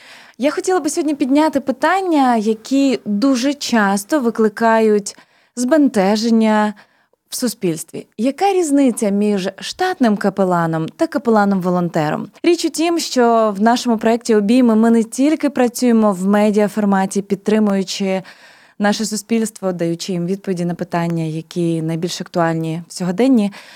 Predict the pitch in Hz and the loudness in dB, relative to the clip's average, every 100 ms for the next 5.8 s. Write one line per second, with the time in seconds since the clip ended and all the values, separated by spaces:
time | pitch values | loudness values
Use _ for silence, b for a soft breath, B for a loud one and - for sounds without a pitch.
0 | B B 311 269 277 262 - 233 233 240 | B B 0 2 0 -2 -2 0 2 2
1 | 214 240 233 220 180 - 208 190 - 226 | 2 2 0 -2 -4 -4 -6 -6 -2 2
2 | 277 339 - 247 240 226 208 202 208 208 | 2 0 0 2 2 0 -2 -2 0 0
3 | 202 240 233 220 214 208 202 196 - 196 | 2 2 2 2 -2 -4 -6 -8 -4 0
4 | 190 190 180 190 180 226 196 - 180 170 | 0 0 -6 -4 -4 -4 -6 -10 -8 -8
5 | - 196 180 190 180 165 165 - | -4 -4 -2 -2 -2 -2 -4 -8